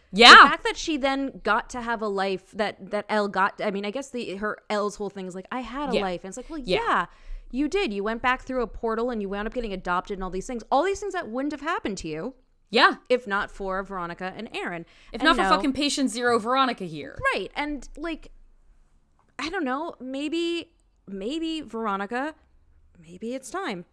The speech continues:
Speaker 2: Just saying.
Speaker 1: Maybe,
Speaker 2: Like,
Speaker 1: yeah, maybe it's time for you to do one g-, maybe it's
Speaker 2: One
Speaker 1: time for you to make
Speaker 2: selfless
Speaker 1: it
Speaker 2: thing.
Speaker 1: right.
Speaker 2: Like,
Speaker 1: Maybe it's
Speaker 2: do
Speaker 1: time for you to be like, "I was responsible for you being ta-
Speaker 2: Yeah.
Speaker 1: taken what might have been sexual prisoner as a child,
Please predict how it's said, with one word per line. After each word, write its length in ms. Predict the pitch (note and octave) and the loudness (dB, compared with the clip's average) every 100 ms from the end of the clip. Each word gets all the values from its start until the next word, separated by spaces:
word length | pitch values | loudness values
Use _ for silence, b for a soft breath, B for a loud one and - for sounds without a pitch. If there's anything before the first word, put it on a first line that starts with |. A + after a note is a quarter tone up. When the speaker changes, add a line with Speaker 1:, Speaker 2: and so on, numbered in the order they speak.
| _ _ | _ _
Speaker 2:
Just 180 | - C#4+ | -8 -4
saying. 160 | E4 A#3 | 2 6
Speaker 1:
Maybe, 340 | D#4+ G4 E4+ | 8 8 6
Speaker 2:
Like, 180 | - G3+ - | 2 -12 4
Speaker 1:
yeah, 180 | D#4 | 6
maybe 260 | C#4+ C#4 E4 | 8 6 4
it's 140 | G4+ - | 0 -2
time 160 | G#4 | -4
for 100 | F#4 | -2
you 180 | D4 D4 | -2 0
to 80 | D#4 | -2
do 240 | G3 C4 | 0 0
one 440 | C4 F3+ F#3 G3 F3+ | 0 0 0 -2 -6
g-, 80 | - b - | -10 b -6
maybe 160 | E4 | -4
it's 60 | G#3+ | 0
Speaker 2:
One 120 | C4+ | 2
Speaker 1:
time 80 | C#4+ | 2
for 120 | G#4+ | 6
you 100 | - | 6
to 60 | F4+ | 8
make 180 | C#4+ E4 | 6 6
Speaker 2:
selfless 40 | |
Speaker 1:
it 240 | D4+ G#3+ B3+ | 6 10 10
Speaker 2:
thing. 100 | C#4+ | 10
Speaker 1:
right. 140 | - _ _ | 2 _ _
Speaker 2:
Like, 180 | G#3+ A#3+ | -2 2
Speaker 1:
Maybe 120 | C#4 | 6
it's 120 | A4 | 4
Speaker 2:
do 60 | A4+ | 4
Speaker 1:
time 140 | G4 | 2
for 60 | G#3 | 4
you 100 | E4 | 2
to 80 | C#4 | 2
be 80 | D#4 | 4
like, 220 | C#4+ - _ - | 2 2 _ 6
"I 160 | A#3+ D#4+ | 8 8
was 220 | F#4 D#4+ | 4 0
responsible 600 | D#4+ - D#4 G#4+ G#3+ F#3+ | -2 4 4 4 -2 -4
for 100 | G3+ | -4
you 180 | G3 G#3 | -4 -2
being 240 | A3+ A3 | -2 -4
ta- 120 | - | -2
Speaker 2:
Yeah. 140 | A#3+ G#4 | -4 -2
Speaker 1:
taken 440 | C4 C4 A#3+ G#3 - | -2 0 0 0 2
what 220 | F#3+ G#3 | 2 4
might 200 | G3 E4 | 2 2
have 120 | A3 | 0
been 160 | F3 G3+ | -2 0
sexual 520 | - G#3 - F#3+ E3 | 2 2 0 -4 -2
prisoner 540 | F#3 A#3+ F#3 D3+ G#3+ b b b b | -2 -2 -2 -6 -6 b b b b
as 180 | G#3 G3+ | 6 8
a 40 | F3 | 6
child, 560 | G#3 A#3+ C4+ E3 G#3 | 8 10 10 4 -2